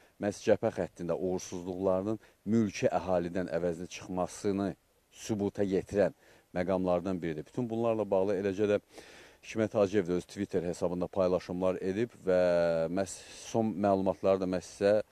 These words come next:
həmin o Twitter və prokurorluğun verdiyi məlumatlara əsaslanaraq çatdırırıq. Ən dəqiq məlumatlar olsun deyə bütün bunların hamısını eləyirik. Və nəzərə almaq lazımdır ki, hətta s-, gecə saatlarına baxmayaraq hələ də uzaqdan artilleriya səslərini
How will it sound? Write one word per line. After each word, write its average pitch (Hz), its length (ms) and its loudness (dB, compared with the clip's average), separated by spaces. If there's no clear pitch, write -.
həmin 104 240 4
o 98 100 2
Twitter 107 380 -4
və 95 160 6
prokurorluğun 95 640 0
verdiyi 95 440 4
məlumatlara 92 640 0
əsaslanaraq 90 640 -6
çatdırırıq. 90 560 -6
Ən 101 180 -4
dəqiq 90 300 -2
məlumatlar 87 600 -4
olsun 92 380 -4
deyə 87 200 -4
bütün 85 200 -12
bunların 85 300 -10
hamısını 90 300 -10
eləyirik. 110 320 -6
Və 101 100 4
nəzərə 110 300 8
almaq 117 260 6
lazımdır 107 320 4
ki, 117 80 -2
hətta 104 240 -2
s-, - 380 -20
gecə 110 300 2
saatlarına 95 580 -2
baxmayaraq 104 680 -2
hələ 117 240 4
də 101 80 4
uzaqdan 107 560 0
artilleriya 98 480 0
səslərini 95 500 -2